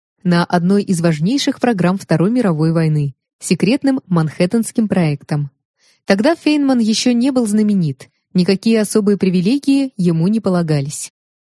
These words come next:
Чтобы чем-то занять ум после рабочего дня и отвлечься от беспокойства и скуки, Фейнман начал сосредоточенно заниматься проникновением в глубинные и самые темные тайны. Он начал выяснять, как открывать сейфы.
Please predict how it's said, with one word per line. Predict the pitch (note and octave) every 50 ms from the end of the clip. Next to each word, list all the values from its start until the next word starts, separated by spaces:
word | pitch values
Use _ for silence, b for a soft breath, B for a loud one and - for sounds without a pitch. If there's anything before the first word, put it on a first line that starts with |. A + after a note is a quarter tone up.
| _ _ _ _ _ _ _ _ _
Чтобы | - - G3+ G3 A#3+ A#3
чем-то | - D#4+ E4 D4+ D4+ C4
занять | A#3 B3+ A#3+ A#3 A#3+ A#3 - -
ум | - B3+ C4+ B3+
после | - G#3+ G3+ - F#3+ F#3+
рабочего | G3 G3 F#3 A3 G#3 - - F#3+ F3+ F3
дня | E3 F3+ G3+ G#3+ A3
и | - - F#3
отвлечься | F3 E3+ - F3+ F#3 G#3+ G#3+ - - - F3+
от | E3
беспокойства | D#3 E3+ D#3+ - - F3+ - - F#3 F#3 - - F3 E3
и | E3 - -
скуки, | D#3 - - - D#4 E4 - - D#3 C#3+ D#3 - _ _ _
Фейнман | _ - D4 D#4+ E4+ D#4+ D4 C#4+ B3+ G#3
начал | G3+ B3+ C#4 - C#4+ C4
сосредоточенно | - A#3+ G#3+ - F#3+ F#3 E3+ E3+ D#3+ - A#3+ C#4 - - C4+ C4
заниматься | A#3+ F#3+ F#3+ E3+ E3 D#3+ F3 A#3 B3+ - - G#3+
проникновением | - - F#3+ F#3+ F#3 - F3+ E3+ E3 E3 G3+ B3 B3+ B3 A#3+ A3+
в | G3 E3
глубинные | - F3 F#3 F#3 E3 E3 G3+ B3+ C4 A3 E3 D3 C#3+ C#3
и | - -
самые | E3 - - A#3+ C4+ C4+ C4+ C4
темные | A3 - - F3+ F#3+ G3+ G3+ G3 G3 F#3+
тайны. | - _ F3 D#3+ D#3 D3 C#3+ C#3 C#3 D3 - _ _ _ _ _ _
Он | - F3+ F3+
начал | F3+ F3+ E3 - - D#3+ D#3
выяснять, | C#3+ D#3 D3+ C#3+ - - F3 A3 - - - _ _ _ _ _
как | - G3+ A#3+ C#4+ -
открывать | C#4+ - - - F#3+ D3+ D#3 D#3+ E3+ -
сейфы. | - - - E3+ D3 C#3+ - - E3 D3 D#3